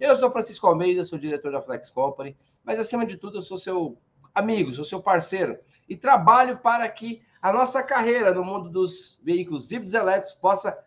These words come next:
se expandir, possa crescer e para que você possa ir para um outro patamar. Você sabia que trabalhando com veículos híbridos elétricos, você pode subir aí o teu ticket, o faturamento em até seis vezes mais do que no veículo a combustão?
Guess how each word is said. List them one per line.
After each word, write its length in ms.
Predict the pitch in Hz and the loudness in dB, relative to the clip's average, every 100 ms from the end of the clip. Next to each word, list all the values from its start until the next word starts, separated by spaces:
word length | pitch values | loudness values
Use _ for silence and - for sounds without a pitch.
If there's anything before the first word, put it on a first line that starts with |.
| _ | _
se 120 | 254 | -14
expandir, 680 | 240 269 254 170 233 202 - | -2 4 4 2 -4 -6 -2
possa 480 | 196 220 - 240 - - - | 0 0 0 -4 -6 -20 -6
crescer 460 | 254 254 254 233 | 0 0 0 0
e 80 | 208 | 0
para 160 | 233 240 | -2 -4
que 100 | 233 | -4
você 260 | 240 254 | -4 -2
possa 380 | 254 214 208 208 | 0 2 2 0
ir 120 | 196 | -4
para 180 | 196 190 | 0 0
um 160 | 170 143 | 0 0
outro 320 | 160 165 165 | -2 -2 -6
patamar. 680 | 180 180 - 143 110 - 165 | -4 0 2 2 -2 -8 -4
Você 240 | 220 381 | -4 -4
sabia 480 | 359 359 254 294 311 | 0 2 2 0 0
que 200 | 294 277 | -2 -8
trabalhando 600 | 269 254 254 226 226 226 | -2 0 2 2 0 -4
com 160 | 214 202 | -8 -8
veículos 440 | 202 208 175 127 | -8 -6 -8 -6
híbridos 220 | 196 185 | -8 -4
elétricos, 420 | 190 165 185 - _ _ | -2 -2 -2 -6 _ _
você 200 | 160 175 | -10 -10
pode 300 | 170 208 208 | -4 -2 -2
subir 480 | - 302 233 262 254 | -4 -6 -6 -6 2
aí 280 | 196 226 - _ | 2 2 -6 _
o 100 | 170 | -4
teu 200 | 214 190 | 2 0
ticket, 360 | - 247 247 180 | 0 -10 -8 -6
o 80 | |
faturamento 680 | 170 185 196 165 160 214 208 | -2 -2 0 0 0 -2 -4
em 80 | 214 | -4
até 400 | 185 226 240 - _ | -2 -2 -2 -6 _
seis 480 | - - 330 302 165 | -10 -4 0 0 0
vezes 380 | 254 233 175 | 0 0 -2
mais 340 | 131 208 254 175 | -2 0 0 -2
do 60 | |
que 100 | 165 | -4
no 100 | 185 | -4
veículo 340 | 170 175 170 165 | 0 -2 -2 -4
a 40 | |
combustão? 540 | 143 131 123 233 254 | -6 -10 -2 2 2